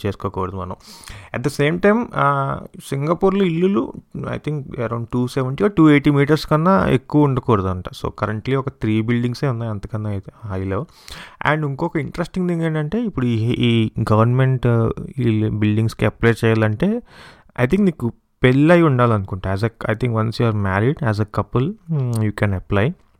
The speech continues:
లేదనుకో నువ్వు థర్టీ ఫైవ్ years దాటేసి సింగిల్గా ఉన్నా సరే apply చేయొచ్చు అనుకుంటా. But few rules ఉన్నాయి. But, ఆ, నువ్వు చెప్పేది correct, ఒక ఎయిటీ to ఎయిటీ ఫైవ్ percent population అందులోనే ఉంటారు. And they are very happy, ఆ, living in there కూడా.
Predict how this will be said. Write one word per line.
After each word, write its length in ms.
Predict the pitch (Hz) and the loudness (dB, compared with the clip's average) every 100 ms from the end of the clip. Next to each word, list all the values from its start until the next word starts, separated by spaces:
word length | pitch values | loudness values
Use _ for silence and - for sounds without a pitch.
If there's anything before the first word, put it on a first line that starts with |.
| - _ _ _ - - | -20 _ _ _ -10 4
లేదనుకో 420 | 143 160 160 151 | 8 10 8 4
నువ్వు 140 | 185 190 | 2 4
థర్టీ 220 | 120 - | 4 4
ఫైవ్ 220 | 151 147 | 4 6
years 200 | 151 156 | 8 6
దాటేసి 420 | 131 143 135 143 143 | 6 4 6 2 2
సింగిల్గా 500 | - 135 135 135 139 | 0 4 6 6 4
ఉన్నా 220 | 131 127 | 4 2
సరే 340 | 123 127 185 - - - - | 2 2 0 -2 -12 -18 -6
apply 260 | - - 113 - | -4 0 0 0
చేయొచ్చు 240 | 104 - | -2 -2
అనుకుంటా. 360 | 98 - 95 143 | -6 -4 -4 -2
But 180 | 170 135 - | 0 -2 -2
few 320 | - 147 151 | 2 8 10
rules 220 | 160 190 | 10 10
ఉన్నాయి. 280 | 170 143 226 - - - - 139 | 6 4 2 -2 -18 -20 -4 4
But, 120 | 131 - | 4 4
ఆ, 640 | 120 117 113 113 110 107 - - | 4 8 10 10 8 4 0 -6
నువ్వు 180 | 135 123 123 | -4 -2 -2
చెప్పేది 260 | - 131 | 2 0
correct, 300 | 127 120 107 | 2 2 4
ఒక 120 | 107 104 | 4 4
ఎయిటీ 320 | 107 117 135 | 2 2 0
to 120 | 135 | 2
ఎయిటీ 200 | 131 113 | 4 2
ఫైవ్ 140 | 120 | 0
percent 340 | 113 113 131 120 | 0 0 -2 2
population 540 | 113 117 113 - 143 | 2 2 0 0 0
అందులోనే 400 | 139 113 117 123 | 2 4 4 4
ఉంటారు. 280 | 120 113 165 | 2 2 2
And 120 | 170 | 2
they 160 | 131 127 | 2 4
are 80 | 120 | 4
very 160 | 156 | 6
happy, 720 | 156 123 - 135 127 113 101 104 | 6 4 4 2 4 4 2 -2
ఆ, 460 | 123 113 107 104 | -2 0 2 2
living 380 | 107 107 107 104 | 2 2 2 2
in 100 | 98 92 | 0 -2
there 200 | 95 - | -6 -8
కూడా. 180 | - | -10